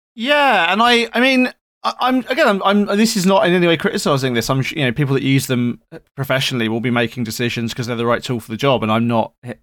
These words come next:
here to comment on that. I just found it super fascinating. I mean, I, I've got a, like, a, a, a torch, right? Like, a pretty high-powered, like, pocket torch. It's quite a high lumen torch for, like, walking home from the train station at night. And it, it gets really hot really quickly 'cause of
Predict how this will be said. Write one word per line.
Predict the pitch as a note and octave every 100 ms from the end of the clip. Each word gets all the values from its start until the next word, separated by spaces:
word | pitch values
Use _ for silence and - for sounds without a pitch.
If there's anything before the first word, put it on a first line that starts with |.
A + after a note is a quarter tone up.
| D3+
here | B2+ A2
to | C3+
comment | C3 A2+
on | G#2
that. | G2
I | A2+
just | A2
found | C3+
it | A#2+
super | - A2+
fascinating. | G2+ B2+ - G#2+ G#2 - - - -
I |
mean, | F#3+ F#3+ E3+ - _ _ -
I, | E3+ F#3+ C4+ -
I've | G#3+ A3+
got | C4+ G#3 F#3 D#3
a, | - _ _ -
like, | D3 -
a, | C#3 C3+ C#3 C#3 -
a, | C3
a | -
torch, | - D#3+ A#2 F#2 -
right? | B2 G#2+
Like, | G#2+ B2
a |
pretty | - C3 A#2 A#2+
high-powered, | A#2 B2+ A#2 A#2 B2 A#2 A2 G#2
like, | G2
pocket | A2 - A2+
torch. | - A2+ G#2+ G#2 -
It's | -
quite | - G#2+
a |
high | - A2
lumen | A2 A2+ A2+ A2 A2
torch | G#2+ G#2+ A2+ -
for, | G2+
like, | G2
walking | G#2 A2+
home | G#2+ G#2 G#2 - _ -
from | G#2+
the | G2+
train | A#2+
station | A#2 A2 - A2+
at |
night. | G#2 G2+ - _ _ _ -
And | F#3
it, | - -
it |
gets | F#3+ G3+ G3
really | G#3+ C#4+ G3+
hot | D3 - D3 -
really | D3+ C#3+ C3+
quickly | - - - G2+ G2
'cause | - B2 B2
of | A2 -